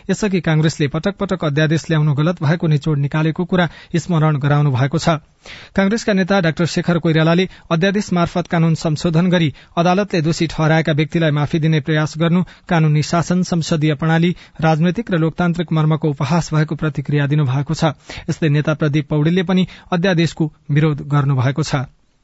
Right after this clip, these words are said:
नेकपा एमालेले पनि सरकारले ल्याउन लागेको अध्यादेशको विरोध गरेको छ। पार्टीका उपमहासचिव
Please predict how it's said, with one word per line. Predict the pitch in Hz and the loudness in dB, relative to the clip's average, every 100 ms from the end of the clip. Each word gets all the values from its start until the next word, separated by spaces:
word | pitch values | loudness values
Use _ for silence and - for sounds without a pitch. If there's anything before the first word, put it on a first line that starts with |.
| _ _ _ _ _ _ _ _ _ _ - - - - - | _ _ _ _ _ _ _ _ _ _ -20 -20 -20 -16 -2
नेकपा | 170 233 233 233 | -2 0 0 0
एमालेले | 190 185 202 196 | 2 2 2 0
पनि | 202 202 | 0 0
सरकारले | - 170 180 185 | 0 0 0 2
ल्याउन | 170 165 156 | 2 2 4
लागेको | 160 160 175 170 | 2 2 0 0
अध्यादेशको | 139 160 175 175 156 | 0 0 0 0 0
विरोध | 147 151 131 | 0 0 0
गरेको | 147 147 156 | -2 0 -2
छ। | 160 - - | -2 -4 -4
पार्टीका | 156 151 151 | -4 -2 -2
उपमहासचिव | 143 147 143 151 - 156 175 | -2 0 0 0 -2 0 0